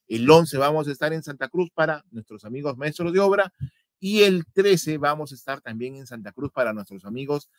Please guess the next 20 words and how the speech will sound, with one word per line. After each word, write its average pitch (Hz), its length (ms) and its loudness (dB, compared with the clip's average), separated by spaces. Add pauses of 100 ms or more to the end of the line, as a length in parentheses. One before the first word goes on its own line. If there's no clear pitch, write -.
(220)
cerrajeros 123 960 -2
allá 117 500 2 (100)
en 147 320 -2
Bolivia, 107 840 -2
en 107 180 -6
Santa 95 540 -6
Cruz. 92 420 -10 (680)
Estimados 147 720 4
amigos, 185 580 2 (460)
creo 127 260 0
que - 120 -6
ha 117 40 -6
sido 131 380 0 (480)
muy 156 240 0
buena 156 320 0
capacitación 120 840 -8
esta 139 260 -8
noche. 156 300 -6
Gracias 135 600 -4
a 95 140 -14